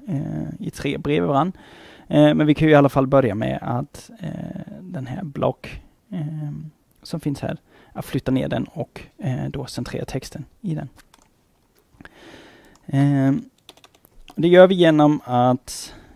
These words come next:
eh, vi har region footer, eh, som ju är vår region. Och i den då vill vi då komma åt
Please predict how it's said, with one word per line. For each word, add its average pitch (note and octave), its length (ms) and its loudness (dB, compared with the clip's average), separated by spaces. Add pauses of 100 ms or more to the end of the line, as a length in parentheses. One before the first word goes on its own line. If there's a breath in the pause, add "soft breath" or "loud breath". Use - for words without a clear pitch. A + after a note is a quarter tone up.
(100)
eh, - 880 -10 (240)
vi D#3 120 -6
har A#2+ 360 -6 (680)
region C#3+ 340 0
footer, G3+ 300 0 (440)
eh, C#3+ 520 -2
som - 240 -8
ju C3+ 80 -6
är B2+ 160 -6
vår A#2 360 -6
region. C#3+ 320 -2 (2500 soft breath)
Och F#3 300 4
i E3+ 80 2
den C#3+ 280 4
då C#3 100 0
vill C3 140 0
vi B2 60 -4
då B2 100 0
komma C3 260 -4
åt - 280 -8